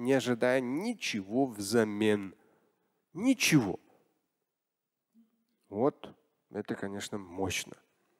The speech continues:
И опять идёт. Здесь раз было «ва ма тунфику». Потом идёт «ва ма тунфикуна илля». И третий раз идёт. В этом же аяте, вторая сура, двести семьдесят второй аят. Тут же.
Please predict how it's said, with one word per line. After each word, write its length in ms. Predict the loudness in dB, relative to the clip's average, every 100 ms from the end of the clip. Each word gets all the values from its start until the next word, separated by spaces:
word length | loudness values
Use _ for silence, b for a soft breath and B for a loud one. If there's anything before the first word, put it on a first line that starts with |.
| _ _ _ _ _ _ _
И 100 | 6
опять 560 | 8 8 8 10 10 6
идёт. 380 | 0 0 -6 -10 _
Здесь 240 | 0 0 4
раз 260 | 6 6
было 220 | 8 10 12
«ва 80 |
ма 180 | 12 10
тунфику». 640 | 8 4 2 2 4 4 2 _ _ _ _ _ _ _ _ _ _
Потом 340 | 0 4 8 10
идёт 240 | 10 6 b b 4
«ва 140 | 8
ма 160 | 8 8
тунфикуна 640 | 4 4 2 6 8 8
илля». 440 | 6 4 4 2 b b b b b _
И 160 | 0 2
третий 560 | 2 6 8 8 8 8
раз 240 | 8 6
идёт. 180 | 2 2
В 160 | 8
этом 300 | 8 10 4
же 120 | 6 6
аяте, 380 | 8 6 6
вторая 460 | 2 4 6 8 6
сура, 260 | 6 6 6
двести 360 | 6 4 2
семьдесят 320 | 0 2 2
второй 320 | 4 6 8 6
аят. 220 | 4 6
Тут 220 | 8 8
же. 160 | 4